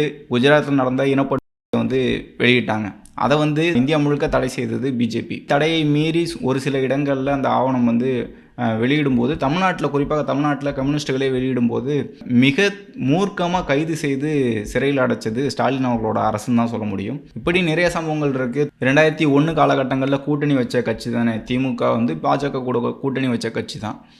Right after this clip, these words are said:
ஹெச் ராஜா போன்ற நபர்களை வந்து எம் எல் ஏ ஆக்கிய கட்சி வந்து, அஹ், திமுக தான் சொல்ல முடியும். தொண்ணூத்தொன்பதுல இருந்து ரெண்டாயிரத்தி நாலு வரைக்கான அரசுல அங்கம் வகித்த, ஒன்றிய அரசுல அங்கம் வகித்த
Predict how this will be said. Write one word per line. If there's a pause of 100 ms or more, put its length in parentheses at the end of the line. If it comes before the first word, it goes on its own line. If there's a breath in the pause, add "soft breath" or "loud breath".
(120)
ஹெச்
ராஜா
போன்ற
நபர்களை
வந்து
எம்
எல்
ஏ
ஆக்கிய
கட்சி
வந்து, (500)
அஹ்,
திமுக
தான்
சொல்ல
முடியும். (260 soft breath)
தொண்ணூத்தொன்பதுல
இருந்து
ரெண்டாயிரத்தி
நாலு
வரைக்கான (500 loud breath)
அரசுல
அங்கம்
வகித்த, (120)
ஒன்றிய
அரசுல
அங்கம்
வகித்த